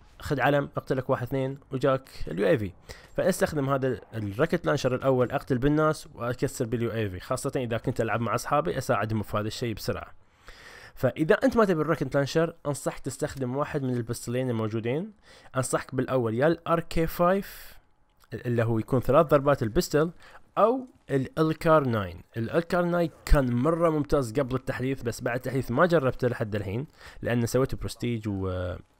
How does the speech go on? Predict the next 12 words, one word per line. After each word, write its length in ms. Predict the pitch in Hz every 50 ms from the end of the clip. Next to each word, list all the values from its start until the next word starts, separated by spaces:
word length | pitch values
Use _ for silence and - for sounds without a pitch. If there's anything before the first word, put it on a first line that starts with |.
| _ _ _ _ _ _ _ _ _ _ _ -
وما 360 | 117 117 117 120 131 135 131
جربته 340 | 110 110 104 107 - - 101
لحد 160 | - - 98
الحين 140 | - - 98
في 80 | -
المالتي 220 | 101 110 - - 95
بلاير، 220 | 107 101 95 90
بس 220 | 98 107 - -
إن 140 | 113 107 110
الكستم 460 | 104 - 131 - - - 127 123 123
ما 160 | 123 127 135 127
بيفرق 460 | 120 123 151 151 - 110 104 110